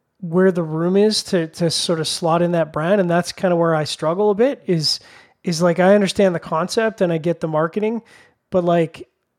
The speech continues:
you're putting out so many bangers <laughs> in Black Works, and it's like, I, it's almost like the bar has been set so high,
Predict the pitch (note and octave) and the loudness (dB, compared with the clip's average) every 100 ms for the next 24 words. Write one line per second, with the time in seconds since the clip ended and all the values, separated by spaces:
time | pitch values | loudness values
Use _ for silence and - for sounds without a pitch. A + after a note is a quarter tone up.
0 | _ _ - A3+ F#3 F#3+ D#3 - A3+ G#3+ | _ _ -14 -8 -2 -2 -4 -2 2 2
1 | F#3+ E3 - - - G#3+ G#3+ F#3+ D#3+ E3+ | 2 0 -8 -10 -2 0 2 2 0 -2
2 | E3 F#3 F3+ E3 - - - A3+ - F3+ | -2 -2 -2 -2 -4 -4 -2 -2 -2 -2
3 | F#3+ F#3+ - G3+ B3+ G#3 F3 - - - | 2 2 2 4 4 4 -2 -10 -14 -20
4 | - - _ F#3+ G3 F3+ G#3 G3 F3 E3 | -20 -20 _ 0 0 0 0 2 0 -4
5 | - _ _ _ - G3+ - G3 - A3+ | -14 _ _ _ -12 -12 -12 -4 0 2
6 | A#3 G#3+ F#3 D#3 F3+ F#3+ F3 F3 - F#3+ | 2 0 -2 2 4 4 2 -4 -2 -2
7 | E3 - D#3+ - F#3 G3+ F#3+ E3+ D#3 D3 | -2 -6 -6 -6 -4 -2 0 -2 -4 -8